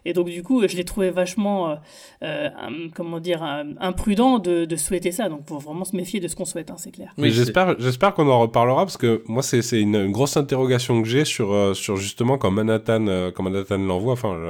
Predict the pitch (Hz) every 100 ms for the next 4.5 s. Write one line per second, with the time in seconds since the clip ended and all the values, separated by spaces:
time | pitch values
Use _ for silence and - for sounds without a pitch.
0 | 85 85 - 78 82 - 92 90 98 107
1 | 147 - 98 92 104 107 110 120 113 107
2 | 104 110 107 101 117 147 - - 113 101
3 | 98 110 127 131 127 135 123 147 143 107
4 | 98 95 95 92 87